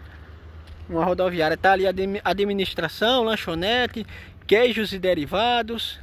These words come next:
né? É, boutique de carnes e derivados. Tem um monte de coisa ali, ó. Lanchonete de novo, churrascaria. E é isso, pessoal.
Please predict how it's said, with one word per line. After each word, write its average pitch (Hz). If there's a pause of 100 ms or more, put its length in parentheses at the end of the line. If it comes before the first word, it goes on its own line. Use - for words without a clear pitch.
(360)
né? 220 (720)
É, 156 (720)
boutique 214
de 208
carnes 214 (100)
e 196
derivados. 196 (1040)
Tem 233
um 240
monte 277
de 302
coisa 202
ali, 165
ó. 131
Lanchonete 190
de 170
novo, 226 (440)
churrascaria. 190 (960)
E 269
é 269
isso, 202
pessoal. 127